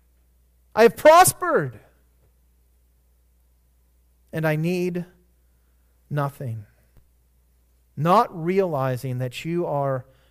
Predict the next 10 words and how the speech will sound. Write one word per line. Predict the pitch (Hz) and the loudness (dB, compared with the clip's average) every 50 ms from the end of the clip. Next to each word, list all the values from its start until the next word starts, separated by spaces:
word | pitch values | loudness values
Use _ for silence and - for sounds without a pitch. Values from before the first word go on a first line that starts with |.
| _ _ | _ _
really | 123 139 160 190 190 165 147 139 131 127 117 110 - _ _ _ _ _ _ _ _ - | -6 -2 0 0 0 0 -2 -4 -6 -6 -8 -12 -14 _ _ _ _ _ _ _ _ -4
wretched, | 135 156 180 - - - 220 202 202 196 - _ _ _ _ _ _ _ _ _ _ _ _ _ _ _ _ | -2 -2 -2 -2 -4 -8 -8 -8 -8 -10 -14 _ _ _ _ _ _ _ _ _ _ _ _ _ _ _ _
pitiable, | - - 220 214 202 160 131 113 117 110 104 101 - _ _ _ _ _ _ _ _ _ _ _ | -8 -4 -2 -2 -2 -4 -6 -8 -10 -12 -14 -16 -20 _ _ _ _ _ _ _ _ _ _ _
poor, | - - 185 180 160 143 135 123 117 113 113 117 _ _ _ _ _ _ _ _ _ _ | -8 -4 -4 -2 -2 -2 -4 -4 -4 -6 -8 -12 _ _ _ _ _ _ _ _ _ _
blind, | - 139 147 156 156 147 135 127 120 117 110 107 107 101 - _ _ _ _ _ _ _ _ _ _ _ _ _ - | -12 -10 -8 -6 -4 -4 -4 -4 -6 -6 -8 -10 -12 -16 -20 _ _ _ _ _ _ _ _ _ _ _ _ _ -10
and | 120 123 117 117 117 | -10 -8 -8 -8 -6
naked. | 123 131 139 131 127 - 123 104 98 98 101 - _ _ _ _ _ _ _ _ _ _ _ _ _ _ _ _ _ _ _ _ _ _ _ _ _ _ _ _ _ _ _ _ _ _ _ _ _ _ _ _ _ _ _ _ _ _ _ _ _ _ _ _ _ _ _ _ _ _ _ _ _ _ _ _ _ _ _ _ _ _ _ _ _ _ _ _ _ _ _ _ _ _ _ _ _ _ | -6 -6 -6 -6 -8 -10 -14 -14 -14 -16 -20 -20 _ _ _ _ _ _ _ _ _ _ _ _ _ _ _ _ _ _ _ _ _ _ _ _ _ _ _ _ _ _ _ _ _ _ _ _ _ _ _ _ _ _ _ _ _ _ _ _ _ _ _ _ _ _ _ _ _ _ _ _ _ _ _ _ _ _ _ _ _ _ _ _ _ _ _ _ _ _ _ _ _ _ _ _ _ _
The | - 131 | -12 -8
reality | 135 143 147 160 175 185 185 180 160 151 147 143 | -4 -2 0 0 2 2 0 0 -2 -2 -2 -2
is | 139 131 131 127 120 - - | -2 -2 -4 -6 -8 -12 -16